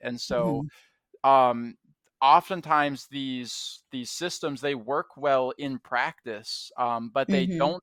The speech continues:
Speaker 1: actually come with very strong guarantees that they will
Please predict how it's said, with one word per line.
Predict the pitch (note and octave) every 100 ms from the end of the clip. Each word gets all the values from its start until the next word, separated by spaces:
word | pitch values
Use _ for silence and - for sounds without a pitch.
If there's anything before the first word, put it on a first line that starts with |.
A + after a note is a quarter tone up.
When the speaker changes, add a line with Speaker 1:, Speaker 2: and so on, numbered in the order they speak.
| D3
Speaker 1:
actually | C#3+ D3 - C#3 A#2
come | - B2 C3 D3
with | B2+ D3+
very | B2+ C3 C3+
strong | - - B2 A#2+ B2+ A#2
guarantees | A#2+ A#2 A#2 - A#2+ C3 C3+ _ - _ -
that | C3+ C#3+
they | C3+
will | B2 B2 A#2